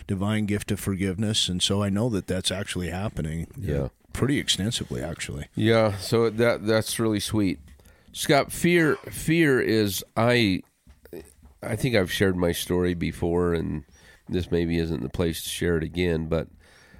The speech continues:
Speaker 2: Satan controls and manipulates us through fear. I, I think of all of his tools,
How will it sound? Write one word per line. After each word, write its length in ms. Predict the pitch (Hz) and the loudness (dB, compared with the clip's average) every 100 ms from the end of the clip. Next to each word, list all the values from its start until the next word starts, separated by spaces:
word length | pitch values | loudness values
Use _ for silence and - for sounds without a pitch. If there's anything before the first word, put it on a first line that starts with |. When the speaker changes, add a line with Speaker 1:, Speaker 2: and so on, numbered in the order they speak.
| - _ _ _ _ - | -20 _ _ _ _ -14
Speaker 2:
Satan 640 | - 131 131 90 78 82 - - | -2 4 4 2 -2 -4 -8 -8
controls 460 | 82 80 107 95 | -8 -2 0 2
and 160 | 85 76 | 0 0
manipulates 640 | 78 80 - 73 65 67 65 | 2 0 0 -2 -2 -2 -4
us 200 | 62 - | -6 -6
through 160 | - | -10
fear. 400 | - 67 - - _ _ _ _ _ _ _ _ _ _ _ _ _ | -6 -6 -6 -10 _ _ _ _ _ _ _ _ _ _ _ _ _
I, 160 | - 85 | -2 -2
I 120 | 85 92 | 0 2
think 220 | 101 87 | 2 2
of 100 | 76 | 2
all 260 | 82 104 | 4 4
of 100 | 127 | 2
his 220 | 123 104 - | 0 -2 -2
tools, 680 | 101 87 - - - - | 0 0 0 -4 -12 -20